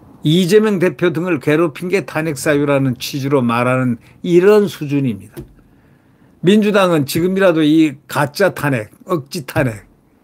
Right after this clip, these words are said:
이런 탄핵들, 협박 탄핵, 공갈 탄핵, 이 탄핵안들을 빨리 철회해,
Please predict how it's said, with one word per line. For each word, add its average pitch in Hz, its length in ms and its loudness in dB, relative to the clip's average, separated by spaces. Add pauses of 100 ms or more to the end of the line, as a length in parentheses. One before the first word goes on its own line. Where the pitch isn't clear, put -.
(100)
이런 196 400 4
탄핵들, 170 520 -6
협박 - 460 -4
탄핵, 160 340 -2
공갈 156 360 0
탄핵, 156 360 -6 (260)
이 170 180 0
탄핵안들을 165 880 0
빨리 185 260 0
철회해, 131 560 -4